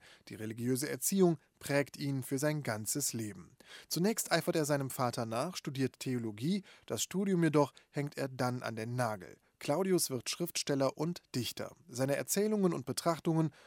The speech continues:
vor allem aber seine Lyrik, sind von seinem persönlichen Stil, einem frommen, gemütstiefen Ton geprägt.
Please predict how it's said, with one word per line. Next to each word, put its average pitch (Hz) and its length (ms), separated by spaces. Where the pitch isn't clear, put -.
vor 104 160
allem 147 220
aber 127 180
seine 117 220
Lyrik, 160 400
sind 208 240
von 202 140
seinem 175 200
persönlichen 151 680
Stil, 170 480
einem 113 240
frommen, 143 480
gemütstiefen 151 1000
Ton 131 320
geprägt. - 560